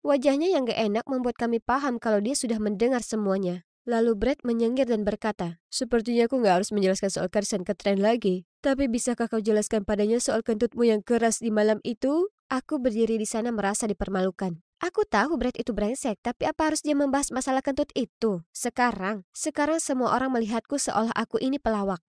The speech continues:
Sepanjang sisa hari itu aku berusaha nggak banyak bicara. Ini adalah kesalahan Carson. Kenapa dia bertingkah seolah kami pasangan? Aku perlu menemuinya dan memberitahunya langsung kalau dia itu menghayal.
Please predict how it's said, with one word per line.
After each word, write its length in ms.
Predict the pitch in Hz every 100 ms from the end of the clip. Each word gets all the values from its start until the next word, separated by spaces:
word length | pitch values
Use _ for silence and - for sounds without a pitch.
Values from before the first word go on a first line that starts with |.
| -
Sepanjang 420 | - 269 269 262
sisa 240 | 262 247 247
hari 320 | 247 240 -
itu 80 | 294
aku 240 | 262 220
berusaha 320 | 226 220 233
nggak 240 | 262 247 208
banyak 220 | 226 220
bicara. 480 | 214 214 190 175 180 _ -
Ini 260 | 277 262 311
adalah 240 | 269 233 226
kesalahan 560 | 247 - 220 233 220
Carson. 640 | - 233 226 - 214 185 - -
Kenapa 320 | 240 214 311
dia 160 | 349
bertingkah 460 | 285 226 233 226 302
seolah 260 | - 226 226
kami 240 | 202 247
pasangan? 640 | 269 269 302 427 349 330 _
Aku 300 | 262 254 339
perlu 180 | - 254
menemuinya 560 | 226 220 220 226 240 302
dan 160 | 254
memberitahunya 560 | 220 202 202 226 220 220
langsung 400 | 226 - 269 226
kalau 160 | 208
dia 160 | 208 -
itu 240 | 233 311
menghayal. 880 | 285 226 220 311 403 349 240 214 208